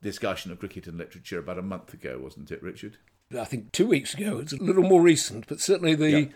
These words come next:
Speaker 2: suggestions and responses have been piling in, and there is certainly more cricket fiction than we were able to do justice to at our last effort, so, uh, very glad to return to it, and we probably will again, because people have a great enthusiasm for cricket and literature,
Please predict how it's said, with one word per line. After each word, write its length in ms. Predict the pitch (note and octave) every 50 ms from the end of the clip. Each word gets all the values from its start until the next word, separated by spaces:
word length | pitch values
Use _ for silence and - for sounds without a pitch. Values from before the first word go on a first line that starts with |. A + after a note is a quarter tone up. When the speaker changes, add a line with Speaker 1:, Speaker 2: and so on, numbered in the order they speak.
| - - - - _
Speaker 2:
suggestions 600 | - - D3 C3 F3 G3 E3+ - - F3 D#3 C3
and 60 | D3 D#3
responses 600 | C#3 - - - A3 F#3+ F3+ - G3 E3 D3+ C#3+
have 80 | D3
been 400 | F3+ D3+ C#3 C3+ C#3+ C3+ C3 - _ -
piling 360 | - A3 G#3+ G3 E3 C#3 D3
in, 280 | D3 D3 F3 G3+ F#3+ F#3+
and 460 | - D3 D3+ D3+ D#3 D#3+ D#3+ D#3 D#3 D3+
there 180 | - F3 G3 F#3+
is 120 | F3 -
certainly 680 | - - - A3 C4+ - - C#3+ C#3 C3+ C3 C#3+ C3 - _ -
more 300 | - F3+ F#3 F3 F#3 E3
cricket 360 | - - F3 D#3+ C#3+ F3 -
fiction 460 | - F3 F3 E3+ - - G#3 G3 F#3
than 220 | E3+ D#3+ D#3 D#3+ E3
we 140 | E3+ E3+ D#3+
were 140 | E3 E3
able 240 | D#3+ E3 D#3+ E3 E3 B2
to 80 | C3+
do 320 | C3 E3+ E3+ F3 E3 D#3+ C#3
justice 500 | - - C#4+ C#4 - - - C3 - -
to 420 | - - B2 A2 A2+ G#2+ G#2+ - _ -
at 120 | E3 C#3
our 100 | C3 C3+
last 300 | C#3 C#3+ D3 C3+ - F3
effort, 320 | D#3 - - A#3 A#3+ -
so, 440 | - - - D#3 D3+ E3 D#3+ D#3+ E3+
uh, 120 | E3 E3 F3
very 240 | D#3+ D#3 F3+ F#3
glad 280 | D#3+ F3 F3 F3+ G#3+ G3+
to 100 | - E3
return 340 | D#3 C#3+ D3 - E3+ E3+ E3+ D#3+
to 120 | E3+ G#3+
it, 100 | B3+ B3 - -
and 160 | G3 E3 F3
we 120 | F3+ E3+
probably 580 | C#3 _ - A3+ A#3+ A#3+ C#4 B3+ G#3 G#3+ A#3 A3+
will 480 | G3+ G#3 A3 A3+ B3 C4 C4+ C4+ - -
again, 640 | C4 A#3+ B3+ A3 G#3 E3+ C3+ A2+ A2 A2 G#2+ G2+ _ _ _ _ _ - _ _ _
because 680 | - D3 A2 - D3+ D3 D3+ D3+ C#3+ C3+ - - - - - -
people 200 | E4+ E4 G#3+ F#3
have 100 | D#3 E3
a 40 |
great 200 | E3 F3 E3 D#3
enthusiasm 720 | E3 D#3+ - - A#3+ B3 D#3+ E3+ D#3+ - C#3 C3 - A#2+ B2
for 120 | - - C3+
cricket 360 | - C3+ C3+ C3 D3 D3+ -
and 80 | F3
literature, 560 | A3+ F#3 - - F#3 - - G#3+ A3 - -